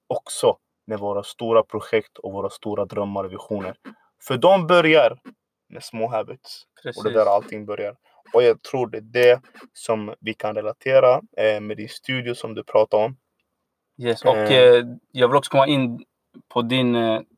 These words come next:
Speaker 2: träningsresa.
Speaker 1: Mhm.
Speaker 2: Att, eh, man behöver inte börja direkt göra, eh, strikt diet, sex månader, strikt träning direkt. Man kan börja långsamt. För studien visar också att om du tränar mellan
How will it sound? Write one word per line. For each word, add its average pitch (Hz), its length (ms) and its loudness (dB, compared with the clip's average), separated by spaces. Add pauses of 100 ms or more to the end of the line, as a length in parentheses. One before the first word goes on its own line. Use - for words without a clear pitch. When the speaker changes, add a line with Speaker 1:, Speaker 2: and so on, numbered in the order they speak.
(140)
Speaker 2:
träningsresa. 123 880 0 (100)
Speaker 1:
Mhm. 131 260 -10
Speaker 2:
Att, - 220 -2
eh, 120 140 -2 (560)
man 117 140 2
behöver 135 340 4
inte 127 180 -8
börja 123 420 0
direkt 120 460 -2
göra, 120 560 2 (420)
eh, 110 300 0
strikt - 520 -6
diet, 131 240 -2
sex - 320 -8
månader, 127 260 -2
strikt - 360 -14
träning 120 340 0
direkt. 123 300 -2 (440)
Man 110 120 -2
kan 117 180 -6
börja 123 160 0
långsamt. 120 480 -4
För 120 80 -8
studien 135 420 -8
visar 131 320 -4
också 131 280 -4
att 110 120 -6 (160)
om 117 180 -8
du 113 80 -10
tränar 123 400 -2
mellan 113 360 -4